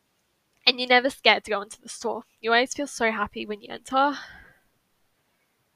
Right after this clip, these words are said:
Yeah. <laughs> Another thing I was really excited about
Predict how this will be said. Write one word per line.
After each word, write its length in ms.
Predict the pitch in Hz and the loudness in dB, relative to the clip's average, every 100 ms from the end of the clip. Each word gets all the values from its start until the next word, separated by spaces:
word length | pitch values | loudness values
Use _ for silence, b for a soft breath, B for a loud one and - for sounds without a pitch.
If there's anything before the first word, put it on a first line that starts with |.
| _ _ _ | _ _ _
Yeah. 320 | 302 269 269 277 B B B B _ _ _ | -6 -4 4 6 B B B B _ _ _
<laughs> 640 | _ _ _ _ _ - 285 | _ _ _ _ _ -6 4
Another 300 | 269 254 294 | 4 6 4
thing 380 | 349 349 339 311 - | 4 2 0 -12 0
I 160 | - 254 | 4 4
was 180 | 226 | 2
really 200 | 220 214 | -4 -4
excited 520 | 214 - 214 220 226 226 | -4 -4 -2 -2 -4 -4
about 320 | 220 214 | -2 -2